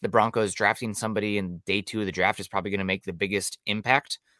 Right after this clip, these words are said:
on what this team looks like in twenty twenty-two, offensively speaking.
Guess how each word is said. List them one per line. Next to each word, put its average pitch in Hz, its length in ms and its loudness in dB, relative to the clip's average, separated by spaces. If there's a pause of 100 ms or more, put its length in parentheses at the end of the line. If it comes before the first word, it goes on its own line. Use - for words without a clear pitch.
(200)
on 110 540 6
what 104 240 2
this 104 160 -4
team 107 220 -4
looks - 200 -2
like 120 160 0
in 120 100 -6
twenty 120 240 -4
twenty-two, 117 400 -2
offensively 101 520 0
speaking. 151 460 -4